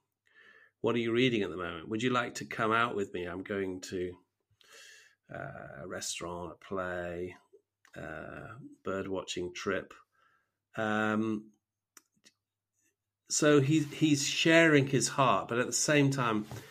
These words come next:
he's making himself vulnerable, and, uh, he is a genuinely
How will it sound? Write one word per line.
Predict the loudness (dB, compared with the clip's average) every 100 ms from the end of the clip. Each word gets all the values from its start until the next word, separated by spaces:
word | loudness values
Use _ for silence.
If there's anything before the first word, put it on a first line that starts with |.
| -20 -20 -20 _
he's | -2 -2 0
making | 2 2 0 -4
himself | -2 -2 -2 -2 -2
vulnerable, | -2 -2 -4 -6 -12 -12 -14 _ _ _ _
and, | -6 -4 -2 0 0 -2 -8 _ _
uh, | -8 -6 -6 -6 -10 -14 -20 _ _ _
he | -14 -4 -2 0
is | 0 0 0 0 -4 -20 _ _ -20 _
a | -4
genuinely | -2 2 6 10 10 10 8 4 2 -2 -2 -2 -4